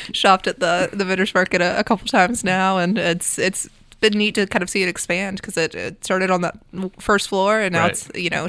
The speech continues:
Speaker 1: on a second floor as well. And,
Speaker 2: Right.
Speaker 1: um, I think the, the goal is to take it even further if you can, right?
Speaker 2: Yeah, yeah. We're looking at expansion. Mm-hmm.
Speaker 1: Um,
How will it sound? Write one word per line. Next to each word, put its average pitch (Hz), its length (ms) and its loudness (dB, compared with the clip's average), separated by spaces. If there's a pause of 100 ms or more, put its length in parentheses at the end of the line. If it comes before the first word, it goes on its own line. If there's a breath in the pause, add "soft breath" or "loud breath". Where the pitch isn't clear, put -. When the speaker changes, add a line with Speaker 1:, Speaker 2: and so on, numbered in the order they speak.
(100)
Speaker 1:
on 170 120 -4
a 175 40 -6
second 185 280 -6
floor 185 220 -2
as 180 100 -4
well. 180 420 0
And, 165 140 -2
Speaker 2:
Right. 113 180 -8 (340 loud breath)
Speaker 1:
um, 175 360 -6
I 185 60 -4
think 180 260 -8
the, 170 280 0
the 175 80 -4
goal 175 240 0
is 180 180 -2
to 180 340 0 (360)
take - 180 -4
it 196 60 -2
even 185 180 -2
further 196 360 -2
if - 140 -6
you 180 60 -6
can, 185 340 -4
right? 185 300 -4 (140)
Speaker 2:
Yeah, 135 580 4
yeah. 113 480 0
We're 110 140 -6
looking 107 400 -4
at 104 280 -4
expansion. 110 1080 -10 (600 loud breath)
Mm-hmm. 196 60 0
Speaker 1:
Um, 190 420 -2